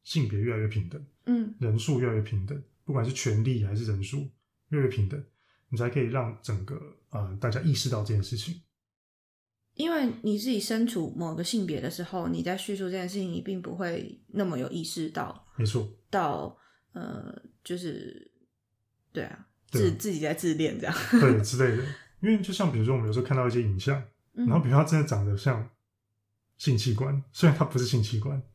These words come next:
Speaker 2: 嗯。
Speaker 1: 细胞就是堆积成一个形状，像性器官。
Speaker 2: 嗯。
Speaker 1: 那以前男生窝在一起就很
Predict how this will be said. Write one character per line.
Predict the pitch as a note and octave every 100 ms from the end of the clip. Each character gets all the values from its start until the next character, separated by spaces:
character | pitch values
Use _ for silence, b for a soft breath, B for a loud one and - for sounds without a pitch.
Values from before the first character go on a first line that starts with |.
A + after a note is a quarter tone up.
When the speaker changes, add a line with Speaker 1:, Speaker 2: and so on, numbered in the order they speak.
| _
Speaker 2:
嗯。 | G#3+ G3 G3
Speaker 1:
细 | - E3+
胞 | C3+ C3
就 | B2+
是 | C3
堆 | B2+ C3+
积 | B2 C3+
成 | B2 G#2
一 |
个 | G2+
形 | A2 G#2
状， | G#2+
像 | G#2+ A2+
性 | A#2 G#2+
器 | B2+
官。 | D3+ D3+ C#3+
Speaker 2:
嗯。 | G#3 G3+ F#3+ -
Speaker 1:
那 | F3+
以 | D3+
前 | C3 A#2+ C#3 -
男 | C3+ B2 D3
生 | E3
窝 | D3+ D3+
在 |
一 | C#3
起 | A#2
就 | C3
很 | A2